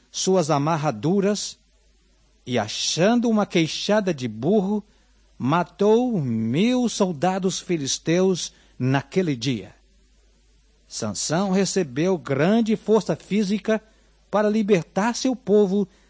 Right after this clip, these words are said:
da opressão dos filisteus. Mas seu coração não era completamente do Senhor,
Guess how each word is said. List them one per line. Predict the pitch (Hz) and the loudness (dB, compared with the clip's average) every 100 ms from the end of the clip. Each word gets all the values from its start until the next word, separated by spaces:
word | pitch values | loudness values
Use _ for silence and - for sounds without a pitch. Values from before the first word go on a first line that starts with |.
| _ _ | _ _
da | 123 160 | 0 4
opressão | 202 196 175 123 - - 196 262 | 4 2 0 -4 -4 -2 2 2
dos | 254 - | 0 -2
filisteus. | 220 190 - - 110 95 - - _ _ _ _ _ _ _ _ _ _ _ _ _ - | -2 -2 -2 -2 -4 -6 -18 -20 _ _ _ _ _ _ _ _ _ _ _ _ _ -6
Mas | 110 151 180 | -2 0 0
seu | - 170 | 0 0
coração | 165 170 156 - 190 214 | 2 0 0 0 2 4
não | 180 117 110 | 2 0 0
era | 170 208 | 2 0
completamente | - 226 240 233 226 220 208 226 208 | 0 0 0 0 0 2 2 2 0
do | 180 | -4
Senhor, | - 185 170 175 190 | -2 0 2 4 2